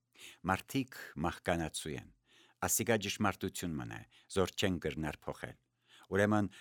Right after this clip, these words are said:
ամեն ինչ պիտի անենք, որպեսզի հաշտվենք այդ ճշմարտության հետ։ Եղի այդ ճշմարտության հետ հաշտված,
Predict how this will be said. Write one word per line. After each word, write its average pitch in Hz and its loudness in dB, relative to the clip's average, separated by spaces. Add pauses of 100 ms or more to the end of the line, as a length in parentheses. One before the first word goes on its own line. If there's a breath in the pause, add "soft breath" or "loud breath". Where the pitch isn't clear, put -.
(240 loud breath)
ամեն 117 6
ինչ 101 0
պիտի 85 -2
անենք, 117 0
որպեսզի 95 0 (320 soft breath)
հաշտվենք 104 2
այդ - -4
ճշմարտության - -6
հետ։ - -18 (800 soft breath)
Եղի 113 6
այդ 143 2
ճշմարտության 110 2
հետ - 0
հաշտված, 92 0